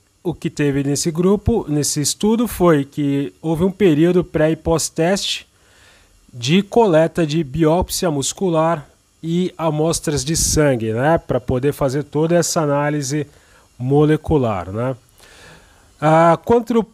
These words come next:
o protocolo de treinamento, um protocolo foi bem padrão, é, simples, né? Um, um pra-, um padrão progressivo, onde os caras começavam a treinar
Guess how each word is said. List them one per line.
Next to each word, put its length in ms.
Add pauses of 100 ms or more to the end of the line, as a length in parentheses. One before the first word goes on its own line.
(100)
o 40
protocolo 540
de 80
treinamento, 680
um 100
protocolo 560
foi 200
bem 460 (1200)
padrão, 760 (420)
é, 560
simples, 720
né? 380
Um, 260
um 60
pra-, 260
um 100
padrão 440
progressivo, 960 (640)
onde 260
os 160
caras 300
começavam 600
a 60
treinar 580